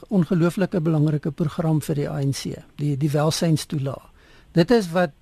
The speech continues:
die vlags-, een van die vlagskipprogramme van die A N C. Want dit is wat die, die A N C se idee en sy beleid en sy standpunt dat hy vir die armes en die onderdruktes opkom, lewe gee.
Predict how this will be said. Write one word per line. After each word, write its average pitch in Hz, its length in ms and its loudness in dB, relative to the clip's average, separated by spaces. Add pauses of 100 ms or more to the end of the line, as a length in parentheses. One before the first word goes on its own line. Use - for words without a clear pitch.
(360)
die 156 160 -6
vlags-, 202 320 -2
een 208 140 4
van 208 140 0
die 190 100 2
vlagskipprogramme 165 960 -2
van 151 180 -4
die 147 120 -2
A 147 120 -6
N 139 120 -4
C. - 260 -8 (520)
Want 165 140 0
dit 190 180 4
is 214 180 0
wat 185 180 2 (140)
die, 170 260 -6
die 160 300 0
A 185 120 0
N 196 100 6
C 196 300 2
se 180 260 -2
idee 180 560 2
en 156 140 0
sy 160 220 -4
beleid 151 480 0
en 165 200 -2
sy - 140 -8
standpunt 185 600 2
dat 156 200 -2
hy 151 280 -2 (240)
vir - 200 -4
die 156 160 -2
armes 202 520 4
en 156 120 -2
die 156 100 0
onderdruktes 165 680 0
opkom, 156 440 -2
lewe 240 320 2
gee. 139 300 -8